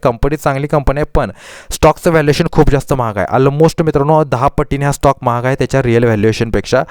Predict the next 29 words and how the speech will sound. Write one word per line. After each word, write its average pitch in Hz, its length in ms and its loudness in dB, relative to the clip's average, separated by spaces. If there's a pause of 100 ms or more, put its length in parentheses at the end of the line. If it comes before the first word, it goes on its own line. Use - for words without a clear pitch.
(200)
आणि 123 160 0
मुख्य 185 280 2
म्हणजे 156 260 0
मित्रांनो 147 280 0
जर 143 80 2
तुम्ही 156 220 0
स्टॉकचा - 460 0
पीई 143 140 2
बघितला 117 280 0
म्हणजे 113 240 0
price 123 260 2
to 147 80 4
earning 127 240 -2
ratio 127 200 0
बघितला, 120 260 -2
तर - 160 -2
almost 127 480 0
मित्रांनो 131 260 0
ह्या 127 80 -4
ठिकाणी 135 360 -2 (280)
सदुसष्टचा 165 680 2
price 135 420 2
to 98 80 2
earning 123 260 -2
ratio 120 220 0
ह्या 117 100 0
ठिकाणी 107 260 -2
आपल्याला 110 260 0
दिसतोय. 87 280 -2